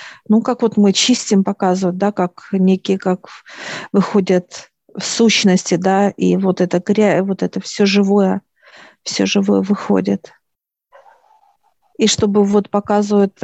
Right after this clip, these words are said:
представители, чтобы это все как, э,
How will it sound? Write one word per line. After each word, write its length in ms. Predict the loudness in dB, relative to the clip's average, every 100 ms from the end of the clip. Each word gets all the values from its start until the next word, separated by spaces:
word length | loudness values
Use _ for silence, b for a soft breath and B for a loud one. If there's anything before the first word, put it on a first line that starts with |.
| -8 -4
представители, 680 | -4 -2 2 2 2 2
чтобы 460 | 0 -2 0 0 2
это 260 | 0 -2 -2
все 480 | -4 -4 0 2 0 B B B B
как, 440 | -4 -4 -6 -12 -6
э, 220 | -2 -2